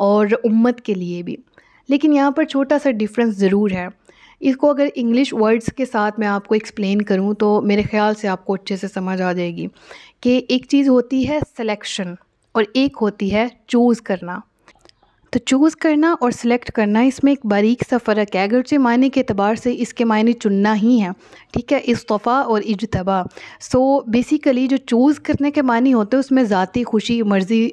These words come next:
शामिल होती है। एक चीज़ पसंद आई, उसको ले लिया गया, लेकिन जो चीज़ सिलेक्ट की जाती है वो किसी पर्पस के लिए की जाती है। तो यहाँ पर लफ्ज़ इज्तबा का इस्तेमाल हुआ,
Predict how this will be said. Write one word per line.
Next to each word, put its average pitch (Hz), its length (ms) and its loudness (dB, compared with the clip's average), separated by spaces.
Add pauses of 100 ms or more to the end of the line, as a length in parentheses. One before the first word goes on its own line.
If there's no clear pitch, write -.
शामिल 220 380 2
होती 202 300 0
है। 220 80 4
एक 226 100 -4
चीज़ 226 300 -2
पसंद 233 360 0
आई, 185 200 0
उसको 220 320 -2
ले 202 260 2
लिया 208 260 0
गया, 175 240 -4 (460)
लेकिन 240 240 0
जो 269 100 2
चीज़ 269 220 0
सिलेक्ट 254 380 -2
की 254 160 2
जाती 208 320 0
है 233 60 4
वो 240 120 -2
किसी 254 260 -2
पर्पस 226 400 0
के - 140 -2
लिए 190 220 0
की 185 180 -2
जाती 180 320 -4
है। 185 120 -6 (360)
तो 247 80 2
यहाँ 226 460 0
पर 277 120 2
लफ्ज़ 208 480 0
इज्तबा 214 540 0
का 240 140 0
इस्तेमाल 190 500 -4
हुआ, 190 280 0